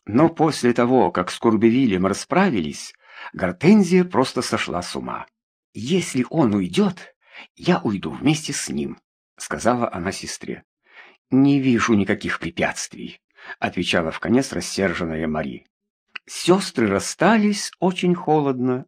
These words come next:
Гортензия перебралась к своей тетке Мартинози и вдобавок представила милашку Курбевилля дяде,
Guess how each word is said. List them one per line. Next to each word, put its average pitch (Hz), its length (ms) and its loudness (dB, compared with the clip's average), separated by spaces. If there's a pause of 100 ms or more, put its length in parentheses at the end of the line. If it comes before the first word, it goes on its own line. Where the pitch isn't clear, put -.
(100)
Гортензия 127 840 0 (640)
перебралась 127 640 4
к - 80 -8
своей 104 360 2
тетке 180 640 -2 (280)
Мартинози 120 1040 0 (220)
и 165 120 2
вдобавок 165 760 0 (100)
представила 107 720 0
милашку 101 560 2
Курбевилля 127 840 2 (320)
дяде, 139 720 0